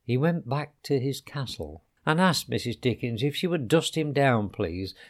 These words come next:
as he didn't want to go into town looking a mess.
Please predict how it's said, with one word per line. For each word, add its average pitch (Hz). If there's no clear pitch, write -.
as 123
he 139
didn't 143
want 131
to 127
go 131
into 127
town 104
looking 101
a 110
mess. -